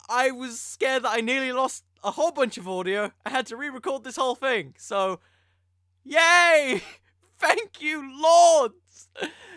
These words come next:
So, in, in celebration, and with the main section of this podcast being over, we are moving on to the ending of the show,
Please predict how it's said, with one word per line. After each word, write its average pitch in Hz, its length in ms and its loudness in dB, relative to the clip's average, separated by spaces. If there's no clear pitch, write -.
So, 269 520 2
in, 240 320 -8
in 254 180 -12
celebration, 269 880 -2
and 214 180 -2
with 214 100 -8
the 220 80 -6
main 240 240 -6
section 247 400 -6
of 202 100 -8
this 208 140 -16
podcast - 460 -6
being 220 240 -4
over, 202 380 -2
we 233 80 -2
are 247 100 2
moving 285 300 -2
on 247 200 -2
to 220 400 -8
the 220 240 -4
ending 254 320 -2
of 220 140 -4
the 214 100 -6
show, 208 460 -2